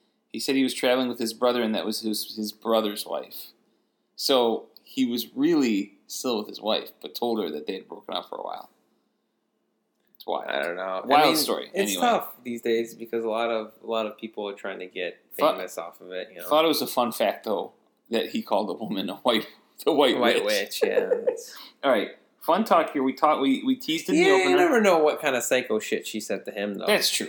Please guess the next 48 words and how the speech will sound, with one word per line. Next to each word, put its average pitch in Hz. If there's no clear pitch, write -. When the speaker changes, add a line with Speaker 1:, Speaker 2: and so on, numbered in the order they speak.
Speaker 2:
Either 262
Speaker 1:
That's 233
Speaker 2:
way, 190
Speaker 1:
one 175
Speaker 2:
what 175
Speaker 1:
side 151
Speaker 2:
he, 143
Speaker 1:
of 127
the 123
story. -
Speaker 2:
and 139
what 139
he, 143
but 151
regardless, 120
what 101
he 117
was 110
doing 95
was -
very 78
wrong. 147
Speaker 1:
Unai 202
Emery 127
is 117
a -
sleazeball. -
Speaker 2:
Sleazeball. 123
Speaker 1:
He's 117
a 143
complete 185
sleazeball. 139
Ready 147
for 165
this 151
one? 180
This 180
one's 165
interesting. 101
Now, 123
you've 139
probably 175
seen 180
the 165
videos 147
of 120
Mike 123
Tyson 110